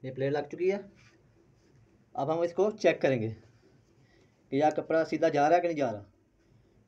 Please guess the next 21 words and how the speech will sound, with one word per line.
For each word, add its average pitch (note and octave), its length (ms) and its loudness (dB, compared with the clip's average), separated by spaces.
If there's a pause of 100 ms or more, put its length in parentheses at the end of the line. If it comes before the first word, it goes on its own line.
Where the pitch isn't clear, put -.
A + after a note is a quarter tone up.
इसको C#3 180 -4
check F3 200 2
करना F3+ 180 2
ज़रूरी C3 300 2
है A2+ 120 0 (300)
ताकि D#3 340 2 (680)
जो D#3 140 0
मेरे D#3+ 240 4 (380)
scrabber D#3 500 2 (380)
दोस्त D#3+ 220 2
देख E3 240 2
रहे F3+ 120 2
हैं F#3+ 240 -2 (240)
उनको D#3+ 220 -2
भी F3 80 0
समझ D#3+ 240 -2
आ C3 140 4
जाए। A#2 220 -8 (2500)
ये C3 140 -10
नीचे B2+ 220 -6
मैंने D3+ 220 -6